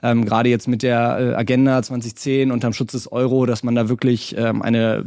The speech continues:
Lohnrepression, äh, betrieben hat. Ähm, also jetzt gerade Löhne im Verhältnis zur Produktivität, die ihresgleichen sucht. Und natürlich dann unter dem Schutz des Euro war man vor einer Aufwertung, ähm, der Währung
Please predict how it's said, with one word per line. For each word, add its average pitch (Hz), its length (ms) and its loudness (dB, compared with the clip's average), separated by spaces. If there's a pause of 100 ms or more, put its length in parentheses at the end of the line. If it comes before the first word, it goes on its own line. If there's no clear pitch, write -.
(140)
Lohnrepression, 117 1000 0
äh, 107 180 -4
betrieben 120 440 0
hat. 135 200 -2 (360)
Ähm, 113 280 0
also 107 140 -2
jetzt 107 140 -4
gerade 110 260 0
Löhne 120 300 2
im 107 80 -2
Verhältnis 113 300 -4
zur - 100 -10
Produktivität, 113 720 -2
die 117 100 -4
ihresgleichen 120 580 0
sucht. 151 400 2
Und 180 180 0
natürlich 165 340 2
dann 135 160 -2
unter 131 160 -2
dem 117 100 0
Schutz - 220 -8
des - 180 -12
Euro 170 420 2 (340)
war 127 160 2
man 165 180 2
vor - 140 -8
einer 131 260 0
Aufwertung, 147 580 -2 (120)
ähm, 135 340 0
der 127 220 0
Währung 143 360 2